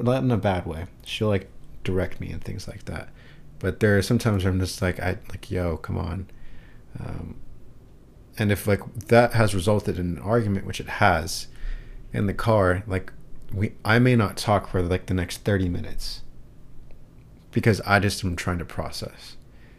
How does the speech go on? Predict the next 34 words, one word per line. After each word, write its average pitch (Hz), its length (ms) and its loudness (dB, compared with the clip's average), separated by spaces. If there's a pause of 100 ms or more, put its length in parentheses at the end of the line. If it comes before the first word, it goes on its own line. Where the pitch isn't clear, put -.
(580)
Um, - 420 -10 (800)
not 101 220 4
because 110 280 6
I'm, 95 160 4
like, 87 320 0 (240)
angry 104 380 4
and 98 80 2
I'm, 92 80 2
like, - 280 -4
bl-, 95 260 0
like, - 240 -8
blindly, 95 840 2 (1300)
right? 101 260 4
I 104 120 6
would 110 140 6
much 131 220 6
rather 110 260 6
just 98 260 0
say, 95 320 2 (540)
I'd, 101 220 2 (140)
I'd 95 160 2
much 101 200 0
rather 95 240 2 (100)
think - 420 0
about 92 300 4
what 92 120 2
I'm 82 140 0
going 95 300 0
to 110 80 0
say 123 300 0
as - 200 -4
opposed 95 400 -2
to 92 80 -2
just 90 340 -8